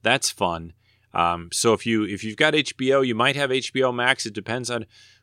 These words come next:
who, how you're getting your H B O. I, I, I switched over to getting it through Hulu, which basically gives me, you know, H B O Now or whatever it's called,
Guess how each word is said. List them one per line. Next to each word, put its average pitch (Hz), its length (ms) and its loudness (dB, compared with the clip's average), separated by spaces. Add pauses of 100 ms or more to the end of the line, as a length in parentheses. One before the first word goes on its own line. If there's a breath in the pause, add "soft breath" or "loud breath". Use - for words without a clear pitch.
who, 127 360 -2
how 131 260 8
you're 120 160 2
getting 123 260 0
your 113 120 2
H 113 200 -2
B 120 120 2
O. 113 60 6
I, 113 600 0
I, 120 160 -6
I 123 120 -4
switched - 360 -4
over 131 200 2
to 110 80 0
getting 113 260 0
it 95 100 -8
through 92 300 -6
Hulu, 151 540 -6 (500 soft breath)
which 107 200 -4
basically 117 440 2
gives 110 260 0
me, 104 380 -4 (340)
you 113 100 -2
know, 95 200 2
H 110 260 -4
B 104 240 0
O 95 480 4
Now 101 600 0
or 107 180 2
whatever 101 320 0
it's - 140 -4
called, 98 420 2